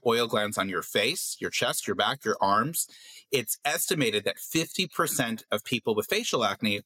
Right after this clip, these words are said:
also have acne below the neck, on the chest and the back. It's much less common, maybe somewhere between ten and fifteen percent of people who only have acne on the chest and the back, but the face is clear.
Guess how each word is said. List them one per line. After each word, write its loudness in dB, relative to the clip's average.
also 2
have -4
acne 0
below 4
the 2
neck, -4
on -4
the -2
chest 0
and -6
the -4
back. -2
It's -2
much 4
less 0
common, -2
maybe 0
somewhere 2
between -2
ten -2
and -4
fifteen -4
percent -2
of -8
people -4
who 4
only 6
have 0
acne 0
on 4
the 4
chest -2
and 0
the 2
back, 0
but 2
the 2
face 0
is -2
clear. 2